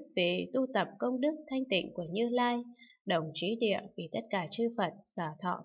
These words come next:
pháp luân, đồng phạm hạnh vì an trụ cảnh giới của tất cả chư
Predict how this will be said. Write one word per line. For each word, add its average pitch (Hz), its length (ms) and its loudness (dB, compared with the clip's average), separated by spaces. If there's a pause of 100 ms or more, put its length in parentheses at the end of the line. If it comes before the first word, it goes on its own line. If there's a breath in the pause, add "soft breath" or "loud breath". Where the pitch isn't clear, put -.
pháp 226 180 -2
luân, 208 280 2 (500 loud breath)
đồng 180 340 2
phạm 190 180 0
hạnh 196 320 0 (400 loud breath)
vì 180 220 6
an 247 180 2
trụ 226 180 0
cảnh 175 260 0
giới 196 400 2
của 185 160 -2
tất 247 160 0
cả 185 200 -2
chư 247 180 0